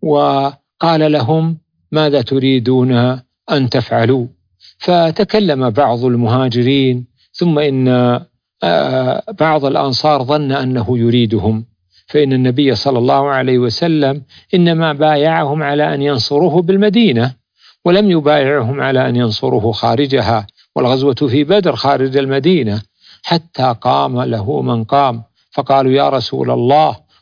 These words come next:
والله لا نقول لك كما قالت بنو إسرائيل لموسى: 'اذهب أنت وربك فقاتلا إن هاهنا قاعدون، ولكن امضي ونحن نقاتل معك عن يمينك وعن شمالك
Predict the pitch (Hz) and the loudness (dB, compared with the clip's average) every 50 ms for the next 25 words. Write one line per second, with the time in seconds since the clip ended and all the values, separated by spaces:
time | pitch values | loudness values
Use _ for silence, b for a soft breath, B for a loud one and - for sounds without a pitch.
0 | _ - 147 143 135 131 139 143 147 117 117 131 127 131 151 160 151 131 - - | _ -2 0 2 2 4 2 2 2 0 0 0 0 0 0 -2 -2 -4 -2 -2
1 | 135 127 120 120 120 135 123 - 127 110 - 127 123 123 117 117 - - 139 143 | -2 0 0 0 0 0 0 -2 -4 -4 -2 -2 -2 -2 -2 -4 -2 0 0 2
2 | 135 131 120 - - 135 131 127 123 127 131 123 - - 127 123 123 135 151 151 | 2 0 -2 -4 -4 -4 -2 -2 -2 -2 -2 -2 -4 -4 -2 -2 0 0 2 0
3 | 143 131 127 123 123 120 139 170 180 165 - - 147 127 113 110 - b b b | 0 0 0 0 0 0 2 2 2 2 0 0 0 -2 -2 -4 -6 b b b
4 | b b b 165 139 123 123 127 123 156 156 151 143 123 127 120 120 117 120 135 | b b b 0 2 2 0 0 0 -2 -2 -2 -2 -2 -2 0 0 0 0 -2
5 | 131 127 123 117 - 123 113 101 117 117 - 139 143 151 139 120 - 135 127 123 | -2 -4 -6 -4 -2 -4 -4 -2 -4 -4 0 2 2 2 2 0 0 -2 0 0
6 | 120 131 143 135 135 131 127 120 120 147 151 127 110 139 131 123 123 120 117 - | 0 0 -2 -2 -4 -2 -2 0 0 0 0 -2 -2 -4 -4 -2 -4 -2 -2 0
7 | 139 143 139 139 135 123 135 165 196 196 190 175 135 117 - _ _ _ b b | 2 2 2 0 0 0 2 2 4 4 4 2 0 -4 -10 _ _ _ b b
8 | b b b 143 139 135 131 117 - 131 123 - 180 170 165 165 156 139 117 117 | b b b 0 2 2 2 0 0 -2 -2 0 0 2 2 2 2 0 0 -2
9 | 110 110 - _ b b b b - 143 143 147 135 117 - 131 131 135 127 123 | -2 -4 -6 _ b b b b -6 -4 -2 -2 -2 -2 -4 -4 -2 0 0 0
10 | 123 120 110 - 139 143 147 151 147 - - 143 143 143 143 147 156 151 139 120 | 0 -2 0 0 2 2 4 2 2 0 0 0 2 2 2 2 0 0 0 -2
11 | - - _ _ _ _ _ _ - 120 131 139 139 143 143 139 143 165 180 175 | -4 -8 _ _ _ _ _ _ -8 -4 -2 0 2 2 2 2 4 2 2 2
12 | 156 127 113 101 - - _ _ _ _ _ - 147 135 143 143 127 - - 151 | 2 0 -2 -4 -6 -10 _ _ _ _ _ -4 -2 -2 -2 -2 -2 -2 -2 -2
13 | 151 165 185 180 165 139 120 107 101 - | 0 2 2 2 2 2 0 -2 -4 -6